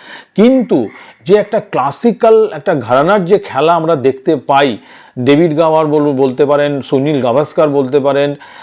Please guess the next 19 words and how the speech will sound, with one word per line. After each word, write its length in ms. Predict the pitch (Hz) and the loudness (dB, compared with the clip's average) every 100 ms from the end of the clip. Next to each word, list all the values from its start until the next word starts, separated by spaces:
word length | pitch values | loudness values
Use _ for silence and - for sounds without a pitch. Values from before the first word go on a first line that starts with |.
| - | -16
বিরাট 420 | 123 123 147 156 | -4 0 2 0
কোহলি 340 | - 135 160 190 | -2 0 2 2
বলতে 340 | 160 143 151 | 0 0 0
পারেন, 340 | 143 139 143 143 - - - _ | 0 0 0 -2 -12 -20 -20 _
এইদের 480 | 160 170 214 175 233 233 | 2 2 2 0 0 0
থেকে 360 | - 220 208 233 | 0 -2 0 -2
যে 200 | 165 220 | 0 -4
খেলাটা 500 | - 170 190 180 202 | -4 -4 -4 -4 -4
আমরা 340 | 185 180 196 185 - | -4 -2 -2 -4 -6
পাই 280 | 135 143 170 | -4 0 0
এই 280 | 160 180 175 | 0 -2 -2
মেয়েটার 480 | 151 139 147 185 180 | -6 -4 -4 -2 -4
মধ্যে 320 | 175 165 165 | -2 -4 -2
যেন 160 | 180 175 | -2 -2
আমি 140 | 175 | -4
সেই 300 | 151 - 170 | -4 -2 -2
ঝলকটা 480 | 127 123 139 143 147 | -2 -4 -6 -4 -4
দেখতে 300 | 117 113 131 | -4 -4 -4
পেলাম। 300 | 113 104 92 | -2 -6 -8